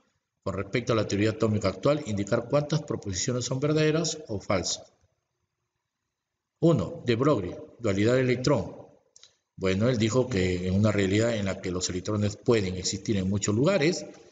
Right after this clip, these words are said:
al mismo tiempo en la que pueden tener propiedades tanto como partícula y como onda, ¿no? Verdadero. Dos, Max Planck, ¿cuánto energía? Sí, para él tuvo que establecer una teoría para explicar el comportamiento de la energía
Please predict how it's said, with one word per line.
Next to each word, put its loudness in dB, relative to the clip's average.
al -8
mismo -2
tiempo 0
en -4
la -2
que -6
pueden 0
tener 2
propiedades 2
tanto 2
como 0
partícula -2
y 2
como 2
onda, -2
¿no? -8
Verdadero. -2
Dos, -2
Max -2
Planck, -2
¿cuánto 0
energía? 2
Sí, 0
para -4
él -2
tuvo 2
que 2
establecer 0
una -6
teoría 0
para -2
explicar -4
el -4
comportamiento -2
de 2
la 2
energía 2